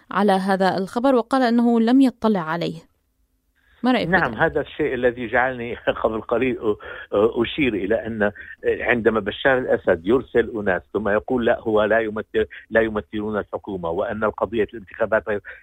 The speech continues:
Speaker 2: يعني هذه الطريقة استخدمها في مؤتمرات جنيف ومع المبعوثين الدوليين السابقين أكثر من مرة. ولذلك من البداية كانت أن لا أعتقد أن الواقع القائم يمكن أن يتغير عن طريق هذه اللجنة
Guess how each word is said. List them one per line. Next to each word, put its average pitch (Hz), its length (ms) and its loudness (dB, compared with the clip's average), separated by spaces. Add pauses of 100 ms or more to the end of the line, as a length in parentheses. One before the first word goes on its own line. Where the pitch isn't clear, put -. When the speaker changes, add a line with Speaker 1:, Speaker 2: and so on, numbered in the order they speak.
Speaker 2:
يعني 143 220 -2
هذه 175 220 0
الطريقة 160 420 -2
استخدمها 139 600 -4
في 127 140 -10
مؤتمرات 117 640 -2
جنيف 127 380 -10 (260)
ومع 113 260 2
المبعوثين 113 600 -6
الدوليين 110 640 -6
السابقين 107 680 -2 (320)
أكثر 165 380 0
من 120 120 -4
مرة. 95 400 -2 (280)
ولذلك 127 540 2
من 160 100 -2
البداية 123 420 -4
كانت 110 400 -10
أن 104 260 -10 (300)
لا 147 340 2
أعتقد 113 680 -8
أن 101 160 -10
الواقع 110 540 -2
القائم 101 640 -4
يمكن 104 460 -8
أن 98 180 -10
يتغير 113 600 -2
عن 107 180 -2
طريق 107 360 -2 (180)
هذه 113 300 -2
اللجنة 107 500 -4